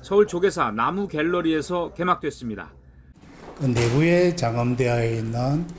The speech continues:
Speaker 2: 이 단청 미술은 진짜 세계적으로도 놀랄만한 미술이 집약되어 있습니다. 그래서 이 집약되어 있는 이 미술, 어, 단청이 이 국민들에게 알려지지 않았을 뿐만이 아니라 또 더구나 세계에는 더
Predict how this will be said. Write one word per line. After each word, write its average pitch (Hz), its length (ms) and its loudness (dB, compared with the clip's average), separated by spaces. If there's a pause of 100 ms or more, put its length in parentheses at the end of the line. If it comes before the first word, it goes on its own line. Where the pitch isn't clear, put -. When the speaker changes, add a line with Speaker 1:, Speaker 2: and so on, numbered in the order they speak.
(260)
Speaker 2:
이 117 280 0
단청 113 380 0
미술은 107 560 -2
진짜 120 340 -2
세계적으로도 131 840 0 (400)
놀랄만한 120 1000 -2
미술이 120 420 -4
집약되어 - 460 -4
있습니다. 107 440 -6 (680)
그래서 147 220 -2
이 180 540 0
집약되어 175 680 2
있는 151 440 2
이 175 80 0
미술, 127 320 -2 (180)
어, 120 140 -4
단청이 113 720 0
이 - 800 -14
국민들에게 123 920 2
알려지지 127 480 0
않았을 113 320 -6 (120)
뿐만이 123 300 -4
아니라 117 680 -8 (460)
또 107 400 -10
더구나 117 440 -4
세계에는 131 720 0
더 107 420 0